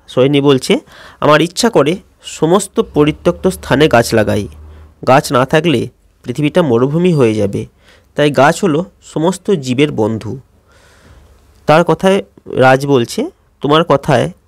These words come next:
আমি উৎসাহিত হলাম, আজ থেকে আমিও গাছ লাগানোর চেষ্টা করব।" এখানেই এই সংলাপটি শেষ হয়েছে। পাঁচ নাম্বার থাকবে এই সংলাপ রচনার জন্য। তোমরা অবশ্যই এই সংলাপটিকে তোমাদের খাতায় লিখে নাও, মুখস্থ করে নাও, মাধ্যমিক পরীক্ষার জন্য প্রস্তুত হও।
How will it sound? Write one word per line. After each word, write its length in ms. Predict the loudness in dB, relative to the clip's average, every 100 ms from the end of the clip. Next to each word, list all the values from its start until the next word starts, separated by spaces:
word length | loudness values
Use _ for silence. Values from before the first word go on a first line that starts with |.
| _
আমি 200 | -4 -2 -2
উৎসাহিত 560 | -4 -8 -4 -2 0
হলাম, 400 | 0 0 -2 -6 -14 -20 -20 -20 _
আজ 260 | 0 0 0
থেকে 280 | -2 0 -2
আমিও 520 | -2 0 2 0 -2 -8 _ _ 0
গাছ 240 | 0 2
লাগানোর 440 | 0 2 0 -2 -4 _ _
চেষ্টা 340 | -8 -6 -6
করব।" 360 | -4 -4 -4 -12 -18 _ _ _ _ _ _
এখানেই 460 | -8 0 2 2 0 -4
এই 100 | -4
সংলাপটি 420 | -2 0 0 -2
শেষ 260 | -4 -2
হয়েছে। 300 | 0 -2 -4 -8 _ _ -20 _
পাঁচ 240 | -2 0
নাম্বার 260 | 0 2 0 0
থাকবে 320 | -4 -2 -2
এই 180 | -2 -2
সংলাপ 380 | -2 -2 2 2
রচনার 300 | 0 -2 0
জন্য। 320 | 0 0 -4 -8 _ _ _ _ -6
তোমরা 240 | 0 2
অবশ্যই 520 | 2 0 0 -2 -4 -4
এই 180 | -4 -2
সংলাপটিকে 560 | -2 0 -2 -2 -4
তোমাদের 220 | 0 0
খাতায় 280 | -2 -2 -2
লিখে 220 | -2 -2
নাও, 140 | -2 -2
মুখস্থ 340 | -2 -6 -6
করে 200 | -2 0
নাও, 140 | 0 0
মাধ্যমিক 420 | -2 -2 -2 -4
পরীক্ষার 280 | -6 -8 -6
জন্য 160 | -6
প্রস্তুত 400 | -4 -4 -2 -4
হও। 140 | -4